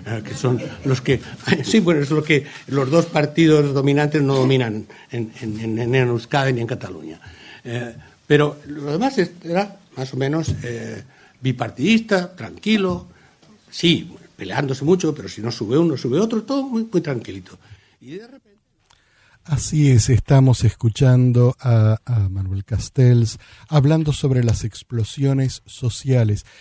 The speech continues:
Speaker 2: Y qué interesante este análisis de Patria Grande, porque nos muestra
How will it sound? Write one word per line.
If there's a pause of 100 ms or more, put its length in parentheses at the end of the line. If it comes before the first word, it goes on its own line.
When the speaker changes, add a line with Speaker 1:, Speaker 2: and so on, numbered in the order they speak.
(160)
Speaker 2:
Y
qué
interesante
este
análisis
de
Patria
Grande, (380)
porque
nos
muestra